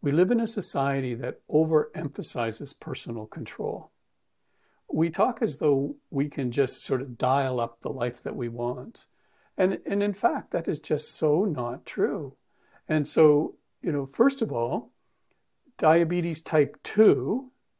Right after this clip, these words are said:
is way more inheritable than diabetes type one. So blame your genes, because the genetic factors are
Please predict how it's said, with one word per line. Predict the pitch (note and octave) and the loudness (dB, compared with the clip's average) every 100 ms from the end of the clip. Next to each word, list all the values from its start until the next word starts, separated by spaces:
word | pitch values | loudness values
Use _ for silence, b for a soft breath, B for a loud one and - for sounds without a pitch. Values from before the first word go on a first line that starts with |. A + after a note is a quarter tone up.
| _ _ | _ _
is | - B2 | -4 -4
way | B2 B2+ D#3 A3+ G3 | -2 4 8 8 6
more | D#3 C#3 C3+ - | 2 0 -2 -2
inheritable | C#3 A#2+ - - E3+ F3 C#3+ B2 B2+ | -4 -4 -4 4 6 6 4 0 -6
than | D3 B2 | -6 -6
diabetes | A#2+ B2 A#2 A#2+ A#2+ | -4 -4 -4 -8 -10
type | - D#3 | -12 -6
one. | A2 F#2+ - _ _ _ _ _ _ _ _ b b b b b | -4 -4 -6 _ _ _ _ _ _ _ _ b b b b b
So | - D3+ C3+ C3+ D3 - _ _ _ | 6 8 10 6 2 -4 _ _ _
blame | A#2+ C3 C3 D#3 | -8 -2 0 0
your | C3+ | -2
genes, | D3 C4+ D#3+ - _ _ _ _ - | 0 -2 -2 -10 _ _ _ _ -10
because | D3 C3+ D3 C3 - - | -6 0 2 0 -2 -10
the | - | -4
genetic | B2+ C#3 C3 F#3 A#3+ | -4 -2 -2 0 0
factors | - A#2 - C#3 D#3+ - _ _ - | 0 -2 -4 -10 -10 -16 _ _ -4
are | B2+ B2 B2 A#2+ | 0 0 -2 -4